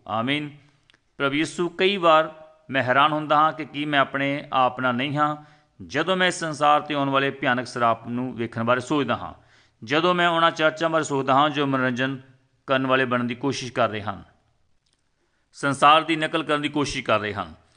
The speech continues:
ਪ੍ਰਭੂ ਪਰਮੇਸ਼ਰ, ਤੂੰ ਪ੍ਰਾਰਥਨਾ ਕੀਤੀ ਸੀ ਕਿ ਉਹ ਤੇਰੇ ਚੇਲਿਆਂ ਨੂੰ ਸੰਸਾਰ ਤੋਂ ਦੂਰ ਰੱਖਣ ਅਤੇ ਇੱਥੇ ਵਾਪਸ ਸੰਸਾਰ ਵਿੱਚ ਜਾ ਰਹੇ ਹਨ,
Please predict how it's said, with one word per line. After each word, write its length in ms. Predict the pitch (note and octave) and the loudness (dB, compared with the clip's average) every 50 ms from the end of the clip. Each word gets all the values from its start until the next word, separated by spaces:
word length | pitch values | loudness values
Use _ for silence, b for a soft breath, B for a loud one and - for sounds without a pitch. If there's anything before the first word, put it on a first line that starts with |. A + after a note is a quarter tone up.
| _ _ _ _ _ _ _ _ _ _ | _ _ _ _ _ _ _ _ _ _
ਪ੍ਰਭੂ 220 | - C3+ D3 D#3+ E3 | -4 -2 -2 -2 -4
ਪਰਮੇਸ਼ਰ, 600 | D#3+ D3+ D#3 E3 D#3+ D#3 - E3+ E3+ E3+ E3+ E3 - _ _ _ - | -4 -2 0 0 0 0 0 -2 0 -2 -2 -4 -10 _ _ _ -8
ਤੂੰ 120 | C#3 B2+ | -6 -4
ਪ੍ਰਾਰਥਨਾ 400 | - D3 C#3+ C#3+ C#3+ C#3+ D#3+ D#3+ | 2 4 6 6 6 4 2 -2
ਕੀਤੀ 280 | C3 D3 D3 - D3+ D3 | -2 -4 -6 -6 -6 -6
ਸੀ 180 | C#3+ D3+ D3 | -4 -4 -4
ਕਿ 120 | C#3+ D3 D#3 | -4 -4 -2
ਉਹ 120 | D3+ C#3+ | -2 -2
ਤੇਰੇ 240 | C#3+ D3 C#3+ C#3+ C#3+ | 0 0 0 0 0
ਚੇਲਿਆਂ 360 | C3+ - C#3 C3+ C3+ C3+ C#3 | 0 0 2 2 2 2 2
ਨੂੰ 80 | C#3 C#3 | 0 -2
ਸੰਸਾਰ 420 | C3+ - C3+ A#2 - B2+ A#2+ A#2+ | -2 -6 -6 -2 2 4 4 4
ਤੋਂ 120 | A2 B2 A#2+ | 2 0 -4
ਦੂਰ 180 | A2+ A#2+ A#2 | -4 -2 -2
ਰੱਖਣ 300 | A#2+ A#2 A#2 C#3+ D3 D3+ D3 - b b b b b B2+ | -2 -2 -2 -2 -4 -4 -6 -14 b b b b b -10
ਅਤੇ 160 | A#2+ - C3+ C#3 | -4 0 0 0
ਇੱਥੇ 480 | C#3 C#3 - D3+ D#3 D#3 D3+ D3+ - - | 0 0 -2 0 0 0 -2 -4 -10 -6
ਵਾਪਸ 400 | A#2+ B2 C3 C3+ C3+ C3+ C#3 - | 2 4 4 6 4 2 -2 -4
ਸੰਸਾਰ 320 | C#3 B2+ - C3 B2 A#2+ | -6 -2 0 2 2 2
ਵਿੱਚ 140 | A#2 B2 A#2 | 2 0 0
ਜਾ 180 | A2+ A#2 A2 A2+ | 2 4 4 4
ਰਹੇ 120 | A#2 A#2 | 2 2
ਹਨ, 220 | A#2 B2 B2+ B2+ | 0 0 -2 -2